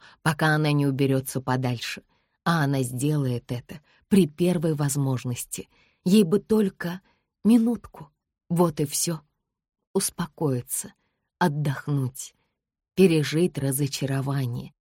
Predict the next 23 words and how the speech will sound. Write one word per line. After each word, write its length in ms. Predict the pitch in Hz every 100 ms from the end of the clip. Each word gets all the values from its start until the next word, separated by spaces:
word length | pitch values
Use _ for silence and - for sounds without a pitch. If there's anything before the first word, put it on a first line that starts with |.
| _ _ _ -
Хотя 260 | 160 151
какое 440 | 143 139 156 208 240
у 20 |
неё 280 | 185 147 131
право 440 | - 135 139 127
в 100 | 123
принципе 680 | - 156 185 196 151 135 135
испытывать 640 | 131 - 151 147 135 131
разочарование? 1080 | 139 143 139 131 143 131 131 123 120 135 185 _ _ _ -
Знала 520 | 143 170 208 190 135
же, 160 | - - _ _ _
какие 380 | 160 156 262 262
физические 840 | - 147 135 175 156 - 156 135
ресурсы 580 | 131 123 151 180 175 -
потребуются 800 | 131 131 139 139 135 143 139 135
на 140 | 139
исполнение 760 | 131 - 139 139 139 135 127 123
замысла 520 | 123 156 185 - 143
подобных 560 | 135 131 131 135 127
масштабов, 560 | 139 131 - 123 123 135 _ _ _ _
потому 360 | 208 196 214 208
что 220 | - 156
некогда 600 | 151 156 202 131 127 -